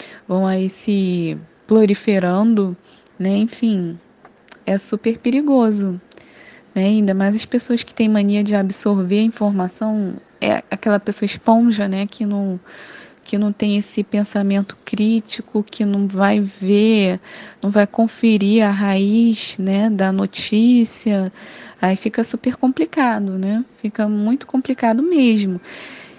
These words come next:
Isso é uma coisa que eu acho que o governo tem que abrir o olho, porque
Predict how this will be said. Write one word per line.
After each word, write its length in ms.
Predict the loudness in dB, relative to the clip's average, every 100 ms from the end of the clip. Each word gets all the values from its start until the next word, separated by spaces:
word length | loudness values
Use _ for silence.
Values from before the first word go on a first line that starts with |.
| -6
Isso 400 | 0 0 2 2
é 160 | 4 4
uma 220 | 4 0
coisa 560 | 2 6 6 6 4 0
que 160 | 0
eu 20 |
acho 180 | -2 -2
que 120 | -4
o 40 | -2
governo 380 | 0 2 0 0
tem 180 | 0
que 140 | -2 0
abrir 260 | 2 2
o 160 | 2 4
olho, 320 | 6 6 4
porque 760 | 0 -6 -8 -2 0 2 0 -2